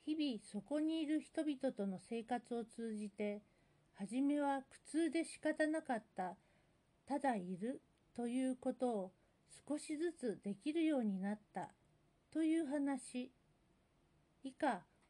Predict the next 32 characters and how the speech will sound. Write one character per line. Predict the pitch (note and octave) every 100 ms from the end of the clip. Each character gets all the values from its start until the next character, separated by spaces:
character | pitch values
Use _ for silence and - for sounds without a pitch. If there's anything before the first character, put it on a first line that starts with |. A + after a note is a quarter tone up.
| -
本 | D#4+ F4
よ | C#4+
り | F#3+ -
抜 | F#3 D3+ -
粋。 | A#3+ B3 B3 _ _ _ _ _ _ _ _ _ _ - _ _ _ _ _ _ _ _ _ _ _ _ _ _ _ _ _ _ _ _ _ _ _ _ _ _ _ _ - _ _ -
た | D4+
だ | D#4 B3 F3 - _ _ _
い | G3+ F#3+
る | B3
だ | B3+ C4
け。 | - B3 B3 _ _ _ _ _ _ _ _ _ _ _ _ -
そ | B3
の | C#4+ E4
価 | F4+
値 | E4+ - A#3
を | F#3+ - _ _ -
僕 | C#4 - D4+
は | G3 F3
う | C4
ま | D#4+ D4
く | -
説 | F3+ F#3 - B3+
明 | D4+ D#4
す | - D#4
る | D4+
こ | D4+
と | D#4
が | C#4 G#3+
で | F#3
き | - A3+
な | G#3+
い。 | F#3